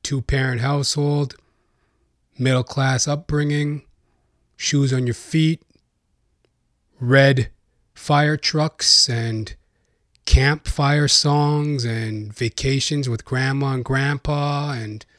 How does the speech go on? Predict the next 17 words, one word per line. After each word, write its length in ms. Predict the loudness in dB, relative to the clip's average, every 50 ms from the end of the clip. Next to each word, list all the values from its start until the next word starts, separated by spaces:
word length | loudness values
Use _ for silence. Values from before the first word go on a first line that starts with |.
| _ _ _ _ _ _ _ _
you 100 | -8 -6
know, 220 | -4 -4 -4 -4
a 60 | -4
new 260 | -2 -2 0 0 0 -2
bicycle, 800 | 0 0 2 2 2 2 2 0 0 0 0 -2 -2 0 -2 -4
and 140 | -2 0
Spot, 680 | 4 4 4 4 2 _ 4 6 6 6 4 2 -2 -8 -16 _ _ _ -4
arr, 260 | -4 -2 -4 -4 -10 _ _ _ _ _ _ _ _ 4
arr, 320 | 4 4 4 2 -4 -10 _ _ _ _ -6
arr, 80 | -4 -4 -4 -4 -8 -10 _ -14
Spot 520 | -12 -12 -10 -6 -4 -4 -4 -4 -6 -10
the 80 | -12 -12
family 420 | -8 -6 -6 -6 -6 -6 -6 -6
dog, 400 | -6 -6 -6 -6 -8 -8 -10 -10
and 100 | -10 -10
all 120 | -8 -6 -6
that 260 | -4 -6 -6 -8